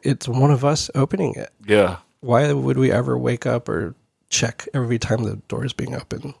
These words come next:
Speaker 1: You
Speaker 2: Yeah.
Speaker 1: know? So I think this is the case of one of that happening.
Speaker 2: He just slept through it because it was a normal thing.
Speaker 1: Yeah, and they lifted all kinds of stuff.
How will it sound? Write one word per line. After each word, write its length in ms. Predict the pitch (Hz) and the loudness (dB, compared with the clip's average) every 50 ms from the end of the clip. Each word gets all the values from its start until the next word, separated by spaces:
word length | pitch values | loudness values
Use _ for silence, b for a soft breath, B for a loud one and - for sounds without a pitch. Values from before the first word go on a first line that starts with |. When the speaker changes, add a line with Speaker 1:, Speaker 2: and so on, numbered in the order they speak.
| _ _ _ | _ _ _
Speaker 1:
You 100 | - - 98 | 0 4 4
Speaker 2:
Yeah. 40 | |
Speaker 1:
know? 180 | 95 120 135 127 - _ - | 4 4 2 0 -4 _ -2
So 480 | - - - 123 113 107 110 117 - - b b b b b b b b b b _ _ - | 2 6 6 8 8 6 4 2 0 -4 b b b b b b b b b b _ _ 2
I 140 | 127 117 110 | 2 2 2
think 300 | - - 120 110 113 - | 2 0 -2 -2 -2 -2
this 300 | 120 113 110 - - - | -2 0 0 0 0 -2
is 200 | - 120 131 - | -4 -6 -6 -6
the 100 | - 113 | -8 -6
case 340 | - - 127 139 - - - | -2 -2 -2 0 0 0 -2
of 300 | - 82 110 127 - - | -2 -2 -4 -8 -14 -20
one 260 | - 165 143 127 120 120 | -20 -14 -8 -6 -4 -2
of 340 | 117 110 117 127 - - _ _ _ _ _ _ _ _ _ _ _ - | -2 -4 -6 -8 -14 -20 _ _ _ _ _ _ _ _ _ _ _ -18
that 340 | - 120 120 123 135 - - | -6 0 2 2 2 2 2
happening. 500 | 127 131 110 - - 113 127 123 139 147 - _ _ _ | 2 2 2 2 2 2 2 2 0 0 -4 _ _ _
Speaker 2:
He 120 | - 127 | 2 4
just 160 | 135 131 - | 4 6 6
slept 180 | - 123 110 - | 6 4 4 4
through 260 | - - 117 123 127 | 4 4 6 6 6
it 40 | 113 | 6
because 260 | 107 101 104 101 98 | 4 2 0 0 0
it 60 | 101 | 0
was 160 | 101 101 98 95 | 0 0 0 0
a 60 | 95 | 0
normal 340 | 92 95 98 98 95 95 90 | 0 2 2 2 2 0 -2
thing. 440 | - - 104 101 95 90 90 90 - _ - | -2 -4 -4 -4 -4 -6 -8 -10 -12 _ 0
Speaker 1:
Yeah, 240 | 139 143 160 143 113 - - - _ - | 2 2 2 2 -2 -6 -12 -20 _ 0
and 200 | - 135 131 123 | 2 4 6 6
they 120 | 147 156 147 | 6 6 6
lifted 640 | 127 120 120 131 127 - - - 113 107 95 - - - | 4 2 0 0 0 -2 -2 -2 -2 -2 -4 -8 -12 -6
all 140 | - 123 110 | -4 -4 -4
kinds 320 | 110 - - 104 117 120 98 | -4 -4 -8 -6 -6 -6 -4
of 100 | - - | -4 -4
stuff. 600 | - - - - - - - - - - - | -4 -4 -6 -12 -12 -14 -18 -20 -20 -20 -20